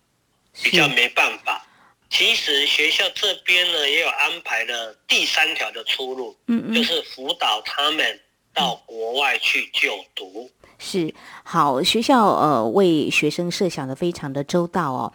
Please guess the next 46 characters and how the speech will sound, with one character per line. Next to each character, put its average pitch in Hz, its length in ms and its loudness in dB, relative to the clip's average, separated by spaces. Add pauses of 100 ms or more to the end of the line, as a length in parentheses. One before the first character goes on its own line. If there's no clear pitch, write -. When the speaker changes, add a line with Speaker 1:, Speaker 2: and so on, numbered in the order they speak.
(180)
Speaker 1:
刚 208 120 0
刚 214 80 0
你 151 100 -4
提 139 180 -10
到， 147 260 0
就 156 140 -4
说 160 200 -2
台 139 240 -6
湾 160 140 -2
的 156 100 -6
这 160 100 -4
个 151 80 0
新 165 240 -6
课 156 200 -4
纲， 151 300 -6
不 190 80 -2
光 214 220 0
只 - 140 -6
是 151 260 -2 (420)
你 170 180 -4
们 180 380 -2
身 226 240 0
为 147 160 2
师 190 180 0
长 180 260 -4
的， 127 100 -8
也 127 100 -8
已 127 80 -10
经 160 120 -10
看 175 300 -8
到 151 260 -6
了 - 360 -8
这 170 80 -4
个 120 140 -2
学 - 180 -4
生 165 220 -4
在 156 180 -4
面 160 260 -2
临 117 260 -6 (340)
不 208 100 6
一 170 60 4
样 170 180 2
的 147 100 -2
命 185 320 2
题 127 280 -6
的， 127 280 -2